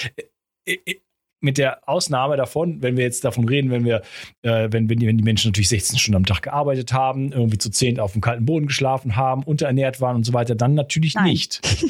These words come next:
Speaker 2: <laughs> Aber
Speaker 1: Ja, und dann sind sie auch nicht so alt geworden. Das ist ja mal das Argument. Ja, aber die Menschen werden ja
Speaker 2: Ja,
Speaker 1: immer
Speaker 2: ja,
Speaker 1: älter.
Speaker 2: gut, aber wir halten ja auch Leute am Leben, wo man sich fragt, ob das ethisch noch gut ist,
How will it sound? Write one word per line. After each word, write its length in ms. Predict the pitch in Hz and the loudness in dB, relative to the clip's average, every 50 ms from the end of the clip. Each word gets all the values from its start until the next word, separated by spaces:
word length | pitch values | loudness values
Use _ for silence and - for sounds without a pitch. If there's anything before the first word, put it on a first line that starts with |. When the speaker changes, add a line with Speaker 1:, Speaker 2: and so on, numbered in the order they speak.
| - 349 - | -2 -2 -2
Speaker 2:
<laughs> 400 | - 175 - - 214 185 - - | -2 -2 -2 -2 -2 -4 -4 -4
Aber 200 | 220 214 220 214 - - - | -2 -2 -2 -2 -2 -6 -6
Speaker 1:
Ja, 200 | - 104 131 156 | -2 0 2 2
und 180 | 247 - - | 2 2 2
dann 100 | 123 127 | 2 2
sind 160 | 135 160 180 - | 2 2 2 2
sie 80 | 185 151 | 2 2
auch 100 | 131 156 | 2 2
nicht 140 | 165 143 | 2 2
so 140 | 147 156 - | 0 0 0
alt 320 | - 156 175 190 196 - - | 0 0 0 0 -2 -2 -4
geworden. 380 | 139 110 120 113 117 120 135 | -4 -2 0 0 0 0 0
Das 160 | 139 131 120 | 0 -2 -2
ist 100 | 151 135 | 0 0
ja 120 | - 147 135 | 0 2 0
mal 80 | 131 | 0
das 180 | 123 120 120 135 | 0 0 0 0
Argument. 380 | 120 113 120 120 147 165 147 123 | -2 0 0 0 0 2 2 0
Ja, 40 | |
aber 160 | 120 127 123 113 | 2 2 0 0
die 140 | 110 120 | 0 0
Menschen 320 | 113 113 120 110 - 110 107 | 2 2 2 2 2 2 2
werden 140 | 110 107 101 | 2 4 4
ja 100 | 104 95 | 4 4
Speaker 2:
Ja, 80 | - | 4
Speaker 1:
immer 80 | - - | 4 4
Speaker 2:
ja, 120 | 196 190 185 | 2 2 2
Speaker 1:
älter. 160 | 185 185 - | 2 2 0
Speaker 2:
gut, 120 | - - | 0 0
aber 200 | - 202 202 196 196 | 0 0 0 0 0
wir 140 | 202 185 | 0 0
halten 240 | 202 214 220 214 240 | 0 -2 -2 0 0
ja 140 | 208 185 - | -2 -2 -2
auch 100 | 202 190 | -2 -2
Leute 320 | 196 196 208 214 233 220 | 0 0 0 -2 -2 0
am 120 | - 208 196 | 0 2 2
Leben, 280 | 190 208 202 226 220 | 2 0 2 2 0
wo 80 | 202 208 | 2 2
man 180 | 214 202 196 185 | 2 2 0 0
sich 160 | 196 190 - | -2 -4 -4
fragt, 320 | - 208 196 196 - - | -2 -2 -2 -2 -4 -8
ob 100 | - 185 | -6 -4
das 200 | - 202 185 190 | -2 -2 -2 0
ethisch 340 | 233 233 190 - 180 185 185 | -2 -2 0 0 -2 0 0
noch 160 | 202 180 185 - - _ _ _ _ _ _ _ _ _ _ _ _ - - _ _ - | 0 -2 -2 -4 -8 _ _ _ _ _ _ _ _ _ _ _ _ -20 -20 _ _ -2
gut 360 | 254 208 185 247 311 294 - | 0 2 2 2 0 0 0
ist, 360 | 202 185 185 185 - - | 0 0 0 -2 -4 -8